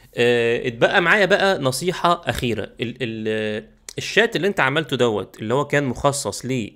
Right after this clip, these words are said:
آه، دكتور أنف وأذن وحنجرة، لو عاوز تعمل بعد كده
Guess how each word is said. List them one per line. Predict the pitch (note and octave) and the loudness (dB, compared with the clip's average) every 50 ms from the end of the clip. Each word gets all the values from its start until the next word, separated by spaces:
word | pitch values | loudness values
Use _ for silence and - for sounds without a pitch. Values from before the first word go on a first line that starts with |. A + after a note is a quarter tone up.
| _ _ - | _ _ -10
آه، | G#2 F#2+ F#2+ F#2+ F#2+ G2 G2 F#2+ F#2+ F#2+ F#2+ F#2 F#2+ F#2+ F#2 F#2 F#2 F#2 F#2+ G2 | -8 -6 -6 -6 -6 -6 -6 -6 -8 -8 -10 -10 -10 -12 -12 -12 -12 -10 -10 -10
دكتور | - A2 G#2 - - - C#3 B2 - - B2 | -8 -8 -10 -10 -2 0 0 0 0 0 0
أنف | B2+ B2+ - B2+ | -2 0 -2 -4
وأذن | - C#3 B2+ C3 B2 A2 | -4 -2 -2 0 0 -2
وحنجرة، | G#2+ - G#2+ G#2+ A2+ C3+ D3+ F#3+ F#3+ F#3+ - _ _ _ - - - - - - - - - _ _ _ | -2 -4 -4 0 2 2 2 2 0 -2 -8 _ _ _ -20 -20 -20 -20 -20 -20 -20 -20 -20 _ _ _
لو | A#2+ A2+ | -2 2
عاوز | B2+ F#3+ A3+ G#3+ - | 2 2 2 0 0
تعمل | - G#3+ G#3 G3 D#3+ C#3 | 0 0 2 2 0 2
بعد | B2+ B2+ C3+ C3 | 2 2 0 0
كده | B2+ - E3 C3+ A#2 G2 F#2 - | -2 -2 -2 0 0 -2 -2 -4